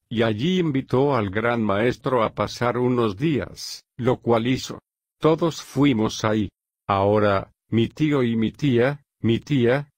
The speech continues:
solían ir a un Swamiji allí, Swami Brahmananji, quien solía practicar varios tipos de yoga, Raja Yoga y Kundalini, Reversal Yoga, etcétera,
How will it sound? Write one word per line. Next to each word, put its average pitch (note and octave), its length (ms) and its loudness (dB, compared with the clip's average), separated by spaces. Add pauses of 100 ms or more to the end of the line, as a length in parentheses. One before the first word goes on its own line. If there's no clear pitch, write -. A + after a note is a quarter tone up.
solían D#3+ 580 0
ir D3+ 200 2
a C3 80 2
un B2 240 0
Swamiji B2 680 0
allí, G#2 460 -2 (180)
Swami C3+ 460 0
Brahmananji, A2+ 920 0 (220)
quien D#3 260 2
solía D3 540 0
practicar B2+ 640 -2
varios B2 520 -2
tipos A2+ 380 -2
de A#2 140 0
yoga, A#2 480 0 (180)
Raja A#2+ 280 0
Yoga A#2 340 0
y G#2+ 120 -2
Kundalini, A#2+ 960 0 (180)
Reversal A2+ 800 0
Yoga, A#2 500 0 (180)
etcétera, B2 840 0